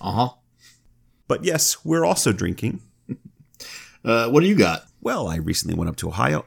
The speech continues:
Speaker 2: and I got one of my favorites, uh, Christmas ale from Great Lakes Brewing Company. It's got
Speaker 1: Ooh.
Speaker 2: spices and honey in it.
Speaker 1: Very nice.
Speaker 2: It's a good one. What are you drinking?
Speaker 1: Mm-hmm. Um, I have got a Black Manhattan.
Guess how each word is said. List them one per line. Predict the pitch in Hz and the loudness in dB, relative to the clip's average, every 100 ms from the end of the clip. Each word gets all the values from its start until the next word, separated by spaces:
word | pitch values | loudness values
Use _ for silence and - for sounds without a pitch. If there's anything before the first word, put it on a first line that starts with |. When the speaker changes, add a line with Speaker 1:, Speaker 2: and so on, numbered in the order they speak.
| - | -4
Speaker 2:
and | 143 | -4
I | 139 | -4
got | 139 147 143 | -6 -6 -6
one | 143 | -4
of | |
my | 131 131 | -4 -4
favorites, | 160 147 123 - - | -4 -4 -4 -2 0
uh, | - 123 123 127 - - - | 0 0 -2 -4 -8 -12 -6
Christmas | 185 110 85 | -2 -2 -2
ale | 69 - | -4 -8
from | - 85 | -4 -2
Great | 85 - | -2 -2
Lakes | 123 120 | -4 -2
Brewing | 143 120 | -4 -4
Company. | - 65 65 - _ _ _ - - | -6 -10 -12 -14 _ _ _ -20 -6
It's | 110 120 | 2 6
got | 285 | 8
Speaker 1:
Ooh. | |
Speaker 2:
spices | 190 156 127 143 147 | 6 4 0 0 0
and | 123 107 | 0 -2
honey | 156 156 90 | -2 0 0
in | 78 | -4
it. | - - _ _ _ _ _ _ - - _ - | -10 -18 _ _ _ _ _ _ -20 -20 _ -12
Speaker 1:
Very | 90 156 78 76 | -4 -2 0 0
nice. | 120 170 - - | 0 0 0 0
Speaker 2:
It's | - | 2
a | |
good | 277 220 | 0 -4
one. | 82 - _ _ - | -6 -8 _ _ -6
What | 180 | -2
are | 247 | 0
you | |
drinking? | 196 87 - | 0 0 -2
Speaker 1:
Mm-hmm. | 123 120 185 - _ _ - - - - - - - | -4 0 -2 -4 _ _ -20 -20 -20 -20 -20 -14 0
Um, | 98 101 98 - | 4 6 6 2
I | 139 | 2
have | 175 | 4
got | 143 131 | 6 4
a | |
Black | 101 113 113 - | 2 0 -2 -2
Manhattan. | 110 87 98 - 82 78 | -2 -2 -4 -10 -12 -16